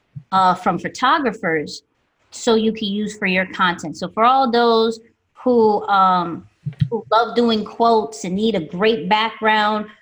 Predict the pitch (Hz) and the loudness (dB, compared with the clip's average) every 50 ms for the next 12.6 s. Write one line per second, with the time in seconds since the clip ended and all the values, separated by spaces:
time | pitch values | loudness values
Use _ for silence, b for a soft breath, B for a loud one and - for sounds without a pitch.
0 | B B _ - 196 170 165 208 220 233 233 233 233 233 - - 240 233 - 220 | B B _ -6 -4 -2 0 0 2 2 2 2 0 -2 -4 -4 -4 -4 -2 -2
1 | 220 220 214 214 214 208 185 202 233 226 208 185 208 226 220 226 226 220 220 220 | -2 -2 -2 -4 -8 -8 -6 -4 -4 -4 -2 0 0 0 0 2 2 2 2 2
2 | 220 214 214 214 214 - - - _ _ _ - 208 208 190 - - 208 226 233 | 2 0 0 -4 -6 -10 -18 -20 _ _ _ -6 -4 -4 -4 -2 0 0 0 0
3 | 226 - 220 208 214 214 214 208 208 208 196 196 - - 196 190 185 185 175 - | 0 -2 -2 -2 0 0 2 2 2 0 0 -2 -4 -2 0 0 2 0 0 -2
4 | - - 180 170 151 - - - - 208 190 185 - - - 247 247 240 - - | -6 -8 -6 -6 -6 -8 -12 -8 -4 -2 -2 -2 -2 -4 -2 0 0 0 -2 -4
5 | 240 196 - - 269 254 240 247 240 233 240 226 214 214 214 180 165 160 180 208 | -6 -6 -4 0 0 2 4 4 4 2 2 2 0 0 -2 -2 -4 -2 0 0
6 | 226 240 208 214 226 226 233 226 - 226 220 214 214 214 214 214 208 202 _ _ | 0 0 0 0 0 0 -2 -2 -2 -2 -2 0 0 0 -2 -2 -4 -8 _ _
7 | _ _ _ _ _ _ - 202 202 196 196 190 185 180 175 170 175 175 175 - | _ _ _ _ _ _ 0 2 4 4 4 4 4 4 2 0 -4 -6 -10 -12
8 | _ _ _ _ _ _ _ _ - - 233 233 233 220 - - 269 262 285 277 | _ _ _ _ _ _ _ _ -2 2 2 4 4 2 2 2 2 2 2 2
9 | 233 - - - - _ _ - - - - 262 277 269 269 269 240 - 262 220 | 0 -2 -10 -20 -20 _ _ -18 -8 -2 0 2 2 2 0 -2 -2 -4 -4 -2
10 | 226 262 247 - 240 240 240 233 - - - - 277 302 349 359 - 277 233 226 | -2 -4 -2 0 0 0 0 0 -2 -6 -4 0 0 0 0 0 -2 -4 -4 -4
11 | 220 220 - 233 208 196 190 - - - - 208 196 202 214 220 226 214 196 185 | -4 -4 -2 -2 -4 -4 -6 -12 -10 -4 -2 -2 -2 0 0 0 0 0 -2 -2
12 | 190 202 233 240 240 233 233 233 226 226 233 226 | 0 0 0 2 2 0 0 0 -2 -4 -6 -8